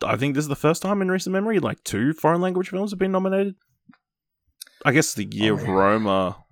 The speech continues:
Speaker 1: I think it was Roma and something else.
Speaker 2: There was two that year, I think.
Speaker 1: Yeah, but, you know, pretty huge. <laughs> I don't think, I was surprised Triangle of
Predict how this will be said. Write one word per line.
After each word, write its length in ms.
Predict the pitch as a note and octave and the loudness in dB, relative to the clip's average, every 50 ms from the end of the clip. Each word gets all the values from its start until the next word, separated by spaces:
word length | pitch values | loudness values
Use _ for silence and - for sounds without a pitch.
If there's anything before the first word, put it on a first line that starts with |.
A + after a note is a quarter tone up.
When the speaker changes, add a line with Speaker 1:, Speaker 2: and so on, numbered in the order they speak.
| _ _ _ _ _ _ _ _ _ _ _ - | _ _ _ _ _ _ _ _ _ _ _ -20
Speaker 1:
I 40 | - | -16
think 120 | D2+ E2+ | -12 -12
it 40 | G2+ | -10
was 140 | G2 G2 G2 | -10 -8 -6
Roma 300 | F#2+ F#2+ G2 G2 G2 F#2 | -6 -4 -4 -4 -6 -8
and 100 | F#2+ G2 | -10 -10
something 220 | - E2 D#2+ F#2+ | -10 -10 -10 -10
else. 340 | G2+ G2 G#2 - - - - _ _ _ _ _ _ _ _ _ - | -10 -10 -12 -14 -18 -20 -20 _ _ _ _ _ _ _ _ _ -12
Speaker 2:
There 80 | G2 | -12
was 300 | G#2 G2+ - - - - _ | -12 -12 -12 -14 -16 -16 _
two 340 | - - - A2+ G#2 G2+ G2 | -16 -10 -8 -6 -6 -6 -6
that 220 | D2+ E2 D#2+ B1 G#1 | -8 -10 -12 -12 -12
year, 220 | B1+ C2 B1 B1 C2 - | -14 -14 -14 -16 -16 -16
I 60 | - | -16
think. 120 | B1+ - - | -16 -14 -14
Speaker 1:
Yeah, 360 | A#2 A2 A2 F#2+ - - A#2+ A#2+ _ _ _ _ _ - | -10 -8 -6 -6 -8 -8 -16 -18 _ _ _ _ _ -4
but, 240 | A2 G2 D2+ - _ _ | -4 -4 -4 -6 _ _
you 180 | - A#2+ G2+ F#2 | -14 -10 -10 -8
know, 120 | F2+ G2 A2 - - _ _ _ _ _ _ _ _ _ _ _ _ _ _ _ _ _ _ _ _ _ _ _ _ _ _ _ _ _ _ _ | -8 -10 -12 -14 -20 _ _ _ _ _ _ _ _ _ _ _ _ _ _ _ _ _ _ _ _ _ _ _ _ _ _ _ _ _ _ _
pretty 360 | - - - A2+ A#2+ B2 C3 A#2 | -6 -4 -2 0 0 0 0 -2
huge. 640 | - B2+ B2+ C3 B2 A#2 B2 - - - - - - - | 0 0 0 0 0 0 0 0 2 2 2 0 -2 -6
<laughs> 80 | - - | -6 -4
I 480 | F#3 B2+ - - - - - - - B2 | -4 -4 -4 -6 -16 -16 -2 6 10 12
don't 180 | D#3+ F#3 F3+ | 12 12 10
think, 260 | - G#3+ G#3 F3+ - - _ - - - | 6 2 0 0 -4 -8 _ -14 -2 4
I 200 | A#2 A#2 C#3 F#3 | 8 10 10 10
was 220 | F#3 E3+ F3 D3+ | 10 10 8 8
surprised 360 | B2 B2+ - C3 B2 A#2 G#2+ | 6 4 6 8 8 8 8
Triangle 340 | - A2+ G#2 F#2+ F#2 F#2 F2+ | 4 2 0 0 -2 -4 -4
of 140 | F#2+ F#2+ F#2+ | -4 -6 -10